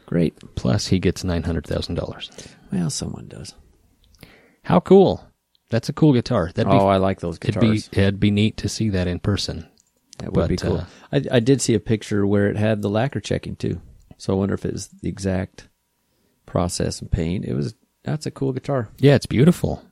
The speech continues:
Speaker 2: Yeah, it's beautiful. I mean, I guess that's the first gold top, really.
Speaker 1: Mm-hmm. I'd guess
Speaker 2: Right?
Speaker 1: so. Was that a Cadillac color? Do you know any history on that?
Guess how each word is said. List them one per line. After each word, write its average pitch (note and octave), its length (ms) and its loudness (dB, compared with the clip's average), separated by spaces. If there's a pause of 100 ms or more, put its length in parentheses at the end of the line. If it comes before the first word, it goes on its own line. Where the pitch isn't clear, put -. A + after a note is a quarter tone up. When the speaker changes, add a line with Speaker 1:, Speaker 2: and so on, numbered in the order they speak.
(760)
Speaker 2:
Yeah, A#2 180 2
it's - 100 -4
beautiful. - 580 -2
I - 40 -4
mean, F#2 160 0
I F#2 60 0
guess G#2+ 180 0
that's - 240 0
the - 80 0
first - 320 2
gold G#2+ 260 4
top, - 300 -4
really. G#2+ 300 0
Speaker 1:
Mm-hmm. C#3 340 -6
I'd F#2 140 -2
guess F2+ 160 4
Speaker 2:
Right? C#3+ 80 6
Speaker 1:
so. C3+ 500 0
Was G2+ 120 2
that B2+ 100 2
a A2 40 -4
Cadillac B2+ 520 -2
color? C#3 380 0
Do C#3+ 100 -4
you B2+ 60 -2
know C3 120 0
any C3 260 -2
history B2+ 380 0
on B2 100 0
that? B2+ 240 -2